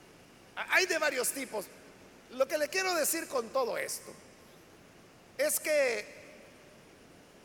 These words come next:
el ser humano sabe valorar eso, o sea, el olor agradable, la gente lo, lo valora, ¿no? Es decir, le agrada.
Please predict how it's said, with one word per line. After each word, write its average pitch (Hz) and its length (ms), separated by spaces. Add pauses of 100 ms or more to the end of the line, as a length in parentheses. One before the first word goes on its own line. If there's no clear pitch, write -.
(240)
el 254 140
ser 311 200
humano 302 440 (120)
sabe 311 520
valorar 240 540
eso, 294 400
o 190 60
sea, 233 240 (600)
el 220 160
olor 294 200
agradable, 269 880
la 208 120
gente 247 600 (2250)
lo, 220 840 (1900)
lo 277 180
valora, 262 420
¿no? 226 200
Es 226 80
decir, 254 380 (960)
le 247 160
agrada. 311 420